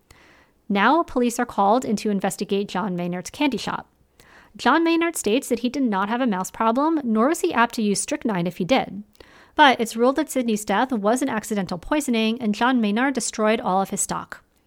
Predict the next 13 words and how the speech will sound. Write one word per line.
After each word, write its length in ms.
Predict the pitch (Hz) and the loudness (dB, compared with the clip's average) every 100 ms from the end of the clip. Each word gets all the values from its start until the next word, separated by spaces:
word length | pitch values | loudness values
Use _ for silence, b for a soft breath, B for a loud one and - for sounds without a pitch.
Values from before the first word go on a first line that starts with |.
| _ B B B | _ B B B
I 120 | 254 | -6
cannot 320 | 254 339 370 | -4 -2 -2
imagine 460 | 285 226 185 202 220 | 0 0 -2 -2 -2
the 80 | 202 | -2
guilt 360 | - 214 196 - | -2 -2 -2 -4
and 80 | |
confusion 680 | 214 233 - 202 175 269 339 415 | -2 -2 -2 -2 -2 -2 -2 -2
this 180 | 254 247 | -2 -4
poor 240 | - 220 | -2 -2
man 300 | 202 185 180 | 0 -2 -4
must 160 | 202 - | -6 -8
have 80 | 175 | -10
felt. 380 | - 160 - | -10 -12 -14